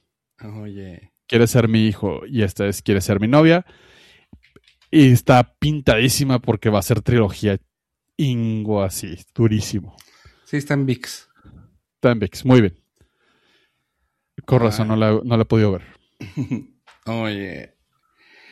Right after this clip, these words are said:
Speaker 1: Me dio risa que el hijo de, de la Ludovica, güey, en sus redes, güey, no sé si lo llegaste a ver.
Speaker 2: Sí, me dio muchísima risa, güey. Está bien
Speaker 1: Sí.
Speaker 2: pendejo su comentario.
Speaker 1: Y el otro pendejo también contestándole.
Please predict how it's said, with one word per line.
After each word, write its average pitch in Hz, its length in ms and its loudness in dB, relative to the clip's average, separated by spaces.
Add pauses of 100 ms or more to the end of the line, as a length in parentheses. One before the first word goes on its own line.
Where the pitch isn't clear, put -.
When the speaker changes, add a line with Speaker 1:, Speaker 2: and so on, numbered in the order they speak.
(440)
Speaker 1:
Me 131 140 4
dio 131 140 2
risa 143 380 -2
que 123 120 -4
el 107 140 -4
hijo 117 220 -4
de, 101 720 -2
de 104 400 -4
la 98 300 -4
Ludovica, 107 640 -4
güey, 98 200 -6
en 101 80 -10
sus - 220 -16
redes, 113 300 -6
güey, 101 140 -8
no 98 120 -8
sé 110 100 -12
si 113 140 -12
lo 113 120 -2
llegaste 98 380 -6
a 107 40 -6
ver. 107 240 -8 (500)
Speaker 2:
Sí, 131 420 6
me 123 120 4
dio 107 100 2
muchísima 104 500 -2
risa, 87 360 -6
güey. 95 120 -4
Está 107 160 0
bien 110 120 4
Speaker 1:
Sí. 101 60 -4
Speaker 2:
pendejo 120 380 2
su 131 140 2
comentario. 104 480 -2 (540)
Speaker 1:
Y 117 80 -6
el 117 120 -4
otro 113 180 -6
pendejo 107 300 -4
también 107 220 -4
contestándole. 113 580 -8